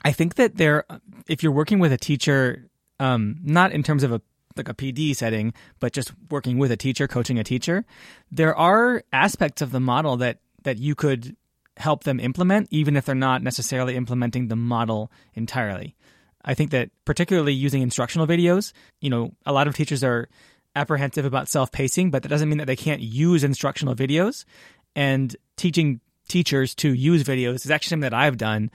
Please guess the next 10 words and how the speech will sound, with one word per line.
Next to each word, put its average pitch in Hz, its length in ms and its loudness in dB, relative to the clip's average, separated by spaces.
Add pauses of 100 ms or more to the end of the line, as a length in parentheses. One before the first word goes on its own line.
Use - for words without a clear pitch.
(200)
since - 320 -4
I've 131 200 -2
been 120 260 -2 (160)
doing 139 260 2
it 120 140 -2
more. 131 320 4
And 120 320 -2
now, 120 320 -6 (640)
you 127 80 -6
know, 101 120 -8